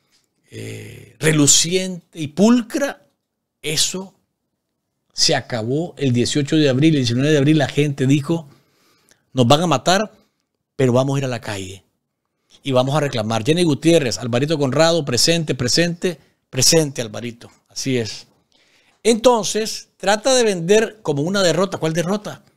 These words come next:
El pueblo de Nicaragua es el que ha venido avanzando, avanzando y avanzando,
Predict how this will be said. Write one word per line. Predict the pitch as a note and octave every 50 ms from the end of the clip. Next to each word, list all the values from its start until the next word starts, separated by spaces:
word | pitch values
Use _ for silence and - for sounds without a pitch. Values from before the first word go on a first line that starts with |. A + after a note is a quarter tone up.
| _ _ _ _ _ _ _ _ _ _ _ _ _ _ _ _ _ _ _ _ _ _ _ _ _ _ _ _
El | - E3 D3
pueblo | D#3 E3+ F#3 G3+ G#3+
de | A3 A3
Nicaragua | F#3+ G3 E3+ F3+ G3 G#3 G#3+ A3 G#3
es | E3+ F#3
el | F#3+ F#3+
que | G#3+
ha | G#3
venido | G3 F3+ F#3 G#3 A3+ A3+ A3 G#3+ G#3 - _ _ _ _ _ _ _ _ _ -
avanzando, | D3+ E3 E3+ E3 D#3+ C#3+ - - F#3+ G3 A3 A3+ A#3 A3 A3+ A3+ A3 A3 -
avanzando | - D3+ D#3 D#3 D3+ D3+ C#3 - - G3 G#3 G#3+ A3 G#3 A3+ G#3+ D#3
y | F3
avanzando, | E3 D3+ D3+ D3+ D#3 D3 - G3+ G3+ G#3 G#3+ G#3+ G3+ A3+ A3+ G#3+ -